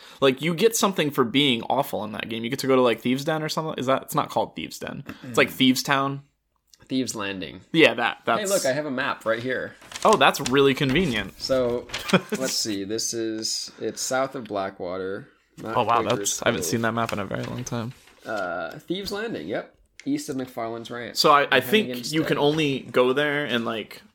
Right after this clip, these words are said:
Speaker 1: I don't know if it's two missions, but interact with, like, the people there if you have awful, um, karma or whatever you wanna call it, dishonor.
Speaker 2: I actually didn't know that.
Speaker 1: I
Speaker 2: That's
Speaker 1: think,
Speaker 2: pretty cool.
Speaker 1: I think that's the o-, 'cause there's, I don't know if there's anything for good karma,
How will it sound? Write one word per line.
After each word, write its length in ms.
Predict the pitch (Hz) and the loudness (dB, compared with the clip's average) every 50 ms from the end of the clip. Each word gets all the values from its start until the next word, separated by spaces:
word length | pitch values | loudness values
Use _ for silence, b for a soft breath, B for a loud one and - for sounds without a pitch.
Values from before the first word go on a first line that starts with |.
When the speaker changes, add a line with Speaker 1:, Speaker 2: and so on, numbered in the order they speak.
| _ _ _ _ _ _ _ _ _ _ - | _ _ _ _ _ _ _ _ _ _ -8
Speaker 1:
I 60 | 113 131 | -6 -4
don't 80 | 147 | -2
know 60 | 151 139 | -4 -4
if 80 | - | -6
it's 120 | 220 - - | -8 -8 -6
two 140 | - 131 | -4 -4
missions, 400 | 110 107 110 - - 120 120 117 | -4 -4 -4 -4 -4 -4 -6 -4
but 240 | 120 113 107 98 - - | -2 -2 -2 -2 -2 -2
interact 440 | 131 131 135 131 123 117 120 - - | 0 2 4 4 4 2 2 0 -2
with, 120 | 123 117 - | -2 0 0
like, 100 | 113 - | -2 -2
the 60 | - 110 | -4 -6
people 340 | - - 98 - - 127 | -6 -6 -4 0 0 2
there 360 | 123 135 135 139 139 139 139 b b b b b b - | 2 2 2 2 0 -4 -8 b b b b b b 2
if 180 | 151 135 151 131 | 2 4 4 4
you 80 | 127 | 4
have 200 | 120 117 117 107 | 6 4 4 2
awful, 640 | - 117 113 117 117 - 113 101 80 76 - - - _ _ _ _ _ _ - | 2 2 2 2 0 -2 -2 -2 -2 -4 -6 -8 -14 _ _ _ _ _ _ -4
um, 280 | 113 113 107 98 90 90 | -2 -2 -2 -4 -8 -8
karma 360 | - - 120 110 101 98 107 92 | -4 -4 -2 -2 -2 -4 -4 -4
or 40 | 107 | -2
whatever 220 | 113 107 104 - 104 | -2 -4 -4 -6 -6
you 60 | 90 | -6
wanna 140 | 78 101 117 | -8 -8 -4
call 220 | - 107 92 85 | -4 -2 -2 -2
it, 60 | - | -2
dishonor. 520 | - 120 - - 85 85 82 - - 131 - - - | -2 -2 -2 -2 -4 -4 -6 -6 -10 -12 -12 -10 -10
Speaker 2:
I 60 | 120 | -8
actually 240 | 139 185 - - 143 | -8 -8 -8 -8 -6
didn't 200 | 123 - 98 92 | -6 -6 -8 -8
know 120 | 87 87 85 | -10 -10 -10
that. 260 | - 65 64 - - - | -10 -10 -10 -12 -8 -2
Speaker 1:
I 100 | - 117 | 0 0
Speaker 2:
That's 120 | - 110 107 | 0 0 0
Speaker 1:
think, 160 | 165 165 - | -2 -2 -2
Speaker 2:
pretty 160 | 113 95 82 | -4 -8 -10
cool. 240 | - - 80 78 73 90 | -10 -12 -12 -6 -2 -2
Speaker 1:
I 60 | 123 | -2
think 280 | - - 185 180 180 - | 2 2 2 2 4 4
that's 260 | 170 139 - - - | 2 2 2 2 2
the 80 | - 113 | 2 4
o-, 120 | 110 131 | 4 0
'cause 220 | - 131 - 165 151 | 0 2 2 4 6
there's, 280 | 156 156 160 143 - B B B B B | 8 8 6 4 2 B B B B B
I 100 | - 143 170 | 4 6 6
don't 80 | 208 | 8
know 80 | 214 214 | 6 6
if 60 | 190 | 4
there's 140 | 185 151 151 | 4 4 4
anything 260 | 147 139 135 147 120 | 4 4 4 2 2
for 100 | 104 110 | 2 0
good 180 | 113 113 113 120 | 0 0 0 2
karma, 380 | - 127 127 131 135 139 139 | 2 2 2 2 0 -2 -4